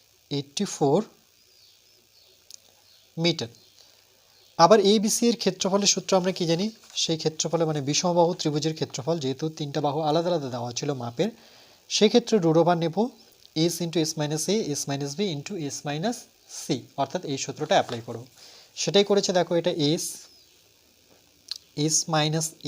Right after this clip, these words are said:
এ, এস minus বি, এস minus সি। ওকে, দেখো তিনটা আলাদা আলাদা বাহু, তার জন্য এটা বিষমবাহু ত্রিভুজ। তাহলে এস কত? চুরাশি। আবার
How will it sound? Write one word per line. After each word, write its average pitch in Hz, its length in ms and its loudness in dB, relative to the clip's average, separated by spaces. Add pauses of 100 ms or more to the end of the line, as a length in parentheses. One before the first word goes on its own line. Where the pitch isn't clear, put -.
এ, - 20 -4 (1700)
এস 160 100 0 (180)
minus 160 320 2 (140)
বি, 135 140 -6 (720)
এস 135 160 -6 (160)
minus 147 280 -2 (460)
সি। - 140 -4 (500)
ওকে, 196 180 0 (560)
দেখো 127 360 -8 (180)
তিনটা 160 240 2
আলাদা 151 200 8
আলাদা 165 180 4
বাহু, 156 220 4
তার 139 160 0
জন্য 139 120 -6
এটা 143 120 0
বিষমবাহু 160 520 0
ত্রিভুজ। 156 280 -4 (120)
তাহলে 139 180 -4 (120)
এস 170 100 0 (100)
কত? 160 140 0 (200)
চুরাশি। 143 400 0 (760)
আবার 170 180 2